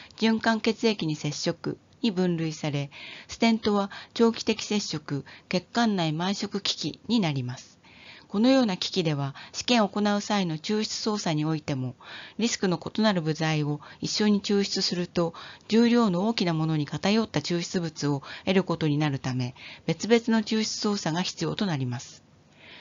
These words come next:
例二として、二剤混合型の止血剤、使用時はA、B剤が別々になっていて、止血時に混合させた後、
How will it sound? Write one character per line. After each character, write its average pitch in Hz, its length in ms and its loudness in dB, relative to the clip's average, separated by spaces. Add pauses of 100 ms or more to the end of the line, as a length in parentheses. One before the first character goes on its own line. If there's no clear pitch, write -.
(360)
例 233 220 6
二 233 160 4
と 175 120 -2
し - 120 -6
て、 139 220 -2 (220)
二 233 140 4
剤 196 220 4
混 190 280 0
合 185 160 2
型 175 220 0
の 160 100 0
止 - 120 -6
血 180 240 -2
剤、 127 260 -6 (260)
使 - 220 -4
用 247 180 6
時 175 160 -2
は 147 200 0 (280)
A、 208 280 6
B 208 280 2
剤 165 220 2
が 135 120 -4
別 139 220 -4
々 196 220 2
に 180 140 0
な 175 140 0
っ - 40 -12
て - 160 -4
い 131 80 -2
て、 131 260 -4 (300)
止 - 140 -8
血 226 280 4
時 185 160 2
に 139 180 0 (200)
混 208 240 2
合 196 100 2
さ 196 160 -4
せ - 120 -10
た 175 160 -2
後、 156 380 -2